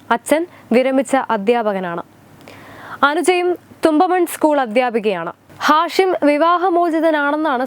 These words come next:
സൂചന. ഇരുവരും തമ്മിലുള്ള അവിഹിത ബന്ധമാണ് മരണത്തിലേക്ക് നയിച്ചത്. അപകടത്തിന് തൊട്ടുമുന്നേ വാഹനത്തിനുള്ളിൽ മൽപ്പിടുത്തം നടന്നതായും സാക്ഷിമൊഴികളുണ്ട്. അനുജയും സഹപ്രവർത്തകരും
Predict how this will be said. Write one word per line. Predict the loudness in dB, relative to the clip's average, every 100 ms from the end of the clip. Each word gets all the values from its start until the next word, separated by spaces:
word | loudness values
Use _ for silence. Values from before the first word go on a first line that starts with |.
| -6
സൂചന. | -6 -6 -8 -14 _ -4 0
ഇരുവരും | 2 2 2 2 0
തമ്മിലുള്ള | 2 2 2 2 0 -2
അവിഹിത | -2 -4 -2 -2 -2
ബന്ധമാണ് | -4 -2 -2 -2 -2 -4 -4
മരണത്തിലേക്ക് | -2 -2 -4 -4 -4 -4 -4
നയിച്ചത്. | -4 -6 -6 -8 -8 -16 -20 -20 -6 -2
അപകടത്തിന് | 0 0 0 0 0 2 0
തൊട്ടുമുന്നേ | 0 0 0 2 0 0
വാഹനത്തിനുള്ളിൽ | 0 0 -2 -2 -2 0 0 -2 -2
മൽപ്പിടുത്തം | -4 -2 -2 -2 0 0
നടന്നതായും | 0 0 0 -2 -4 -6 -6
സാക്ഷിമൊഴികളുണ്ട്. | -6 -4 -4 -2 -2 -4 -4 -8 -10 -20 -20 -20 -2 0
അനുജയും | 2 0 0 0 0
സഹപ്രവർത്തകരും | 0 -2 -2 0 0 -2 -2 0 -2